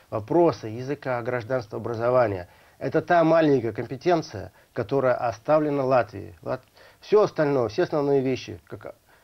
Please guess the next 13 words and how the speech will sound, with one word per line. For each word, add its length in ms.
а, 560
бюджет, 600
оборона, 720
самое 340
главное, 460
те 160
признаки 380
независимого 480
государства 520
отданы 640
полностью 580
под 220
контроль, 580